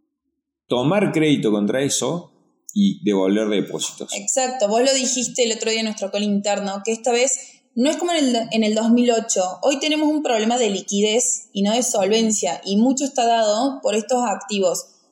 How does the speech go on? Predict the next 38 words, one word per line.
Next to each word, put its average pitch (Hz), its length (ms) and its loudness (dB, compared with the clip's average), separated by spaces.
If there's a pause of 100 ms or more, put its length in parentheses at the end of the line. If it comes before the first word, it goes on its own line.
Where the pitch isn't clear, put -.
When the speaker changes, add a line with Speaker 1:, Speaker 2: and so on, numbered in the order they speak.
(180)
Speaker 2:
que 185 80 -8
son 220 160 0
activos 220 340 -2
de 180 80 -2
buena 220 280 0
calidad, 214 560 0 (380)
pero 208 140 2
que 208 120 -8
están 262 680 -2 (240)
por 175 160 0
debajo 233 400 2
de 226 100 0
la 180 200 -2
par 190 480 -2
por 190 140 0
la 175 200 -2 (180)
cuestión, 220 460 0
por 202 220 -2
coyuntura 185 440 -2
internacional. 202 640 -2
Entonces, 196 300 -4
por 202 140 -2
eso 220 180 -2
la 226 80 -2
Fed 220 200 -6
se 240 120 -2
los 208 80 0
está 202 180 -2
tomando 185 320 -4
a 190 60 2
valor 175 280 0
nominal. 175 540 -8 (460)
Speaker 1:
Es 92 120 -4
que 101 120 -2
la 92 120 -2
sube 160 260 2
de 151 60 2
tasas 175 760 -2